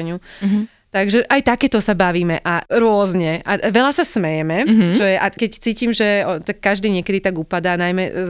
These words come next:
Speaker 1: starší človek, keď je sám, najmä po detkovej smrti, tak to bolo veľmi ťažké, tak som to aj tak brala, že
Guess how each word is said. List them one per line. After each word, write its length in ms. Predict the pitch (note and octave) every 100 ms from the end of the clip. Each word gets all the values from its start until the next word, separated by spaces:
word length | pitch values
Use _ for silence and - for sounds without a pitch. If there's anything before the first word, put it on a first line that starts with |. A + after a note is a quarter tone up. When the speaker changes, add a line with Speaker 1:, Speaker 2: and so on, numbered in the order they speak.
| F3 F#3
Speaker 1:
starší 400 | - - G3+ -
človek, 340 | - F#3+ F#3 F#3
keď 160 | G#3+
je 120 | G3 G3
sám, 640 | - E3+ D#3 F3 A#3 C4+
najmä 260 | G3 F3+ F3+
po 140 | F#3
detkovej 420 | F3 F3 A3 G3
smrti, 460 | G3 F#3+ E3+ - F#3+
tak 160 | E3+
to 100 | -
bolo 240 | E3 E3+ E3
veľmi 220 | E3+ F#3
ťažké, 260 | - F#3 F#3+
tak 160 | D3+
som 160 | - F#3+
to 80 | F3+
aj 140 | F3+
tak 100 | F3+
brala, 380 | E3+ F3 F3+ F#3
že 180 | F#3